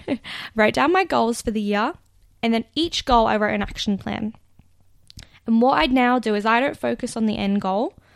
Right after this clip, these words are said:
So, for example, my end goal is to get into med. So rather than focusing on the med goal, I actually break it down and I go,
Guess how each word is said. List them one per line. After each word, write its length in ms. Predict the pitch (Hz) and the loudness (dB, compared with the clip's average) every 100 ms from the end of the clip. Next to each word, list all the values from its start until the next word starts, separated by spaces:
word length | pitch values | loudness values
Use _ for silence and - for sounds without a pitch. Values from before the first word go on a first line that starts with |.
| _ _ - | _ _ -20
So, 460 | - 214 202 196 233 | -10 -6 -4 -4 -6
for 140 | 220 | -6
example, 340 | 214 214 214 214 | -2 2 4 6
my 240 | 214 220 | 6 8
end 140 | 220 214 | 6 6
goal 100 | 202 | 4
is 140 | 202 | 4
to 80 | - | 0
get 80 | 202 | 0
into 200 | 196 196 | 2 2
med. 260 | 185 - - - - - | 0 -4 -12 -20 -20 -10
So 160 | - | 0
rather 240 | 233 240 330 | 4 4 2
than 120 | 339 | 0
focusing 380 | 240 233 - 220 | -2 -2 -2 0
on 100 | 214 | 2
the 60 | |
med 260 | 202 196 196 | 2 0 -2
goal, 380 | 196 208 247 269 - _ _ - | -2 0 -2 -4 -18 _ _ 2
I 60 | |
actually 340 | 226 - - 294 | 2 2 -4 0
break 300 | 214 208 233 | 0 -2 -4
it 80 | |
down 240 | 214 196 214 | -6 -2 0
and 100 | 220 | 0
I 100 | 214 | -2
go, 260 | 214 214 | -2 -4